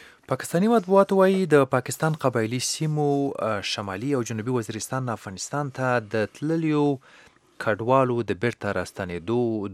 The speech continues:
دوهم پړاو به سر له سبا نه پیلېږي. د پاکستان انګلیسي ژبې ورځپاڼې اکسپرس ټریبیون تر مخه د پاکستان قبایلي سیمو شمالي او جنوبي وزیرستان نه د ضرب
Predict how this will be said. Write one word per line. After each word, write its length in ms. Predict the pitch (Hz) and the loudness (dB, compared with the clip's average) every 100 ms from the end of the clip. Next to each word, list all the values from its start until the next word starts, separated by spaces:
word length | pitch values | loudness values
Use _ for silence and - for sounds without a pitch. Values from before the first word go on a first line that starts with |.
| 92 | -10
دوهم 280 | - 135 113 | -6 -4 -4
پړاو 320 | 101 101 101 92 | -4 0 0 2
به 260 | 90 82 - | 0 0 -6
سر 340 | - - 107 90 | -10 -2 -2 -2
له 120 | 85 | -8
سبا 340 | - 95 98 82 | -6 -6 -4 -6
نه 100 | 78 | -8
پیلېږي. 380 | 85 80 - 95 - _ - - - - 123 | -12 -12 -10 -10 -12 _ -20 -20 -20 -8 2
د 160 | 117 113 120 | 4 4 2
پاکستان 360 | 113 117 143 139 | -2 0 0 0
انګلیسي 320 | 131 113 117 | -2 -2 -2
ژبې 320 | 107 131 135 | 0 2 2
ورځپاڼې 720 | 131 113 107 - 139 143 160 107 | 2 2 0 0 -2 -2 -4 -6
اکسپرس 440 | - - 113 - | -8 -6 -6 -4
ټریبیون 320 | - 104 135 | -6 -4 -4
تر 200 | 113 95 92 | -4 -4 -4
مخه 220 | - 90 | -4 -4
د 100 | 92 | -4
پاکستان 380 | 104 - 135 120 | -6 -4 -4 -2
قبایلي 360 | 120 120 127 131 | 0 0 -2 -4
سیمو 180 | 151 139 | -6 -4
شمالي 240 | 127 120 143 | -2 -2 0
او 120 | 139 127 | -2 -2
جنوبي 260 | 123 151 | -4 -2
وزیرستان 480 | 135 123 113 151 151 | -2 -2 -4 -4 -2
نه 140 | 170 151 | -2 -2
د 100 | 127 | -2
ضرب 200 | 117 120 | -2 0